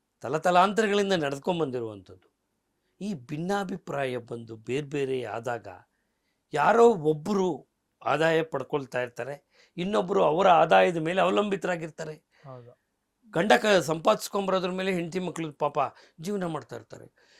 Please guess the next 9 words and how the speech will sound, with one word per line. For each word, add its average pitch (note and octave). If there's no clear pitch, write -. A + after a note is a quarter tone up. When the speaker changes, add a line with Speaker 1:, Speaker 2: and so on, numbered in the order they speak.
Speaker 1:
ಈಗ G3+
ಪತಿ G#3+
ಪತ್ನಿಯರಲ್ಲಿ F#3+
ಭಿನ್ನಾಭಿಪ್ರಾಯ E3
ಬಂದಿದೆ, B2+
ಬೇರೆ C3
ಬೇರೆ G3
ಆಗ್ತಾ D#3+
ಇದ್ದಾರೆ. A2+